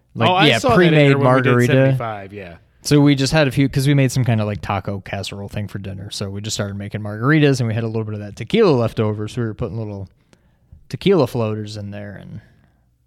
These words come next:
Speaker 1: that was really good. <laughs>
Speaker 2: Wait, so does this, the eight, I assume it has the tequila already in it?
Speaker 1: It's alcohol. I mean, it's ten percent alcohol.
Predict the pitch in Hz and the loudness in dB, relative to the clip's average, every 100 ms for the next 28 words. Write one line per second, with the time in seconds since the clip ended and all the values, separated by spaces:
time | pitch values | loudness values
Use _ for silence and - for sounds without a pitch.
0 | _ _ 104 98 - 76 67 87 82 123 | _ _ -18 -18 -18 -18 -18 -18 -16 -16
1 | - - - - - - - 127 160 156 | -18 -20 -20 -20 -20 -20 -4 0 4 6
2 | 170 - - - 170 160 139 143 123 135 | 6 4 0 -2 -2 0 0 -2 -4 -4
3 | 139 147 160 - 143 143 - 180 165 120 | -2 0 -2 -4 0 0 0 -2 -2 -2
4 | 123 117 107 - 135 107 107 104 98 104 | -6 -10 -14 -8 -8 -6 -8 -8 -10 -8
5 | 120 120 - - 202 170 180 185 151 - | -8 -8 -6 0 0 2 2 2 0 0
6 | 160 143 127 - 139 127 - - _ - | 0 0 -4 -6 -10 -10 -12 -14 _ -6
7 | 135 127 117 113 98 104 - | -6 -4 -6 -8 -10 -16 -6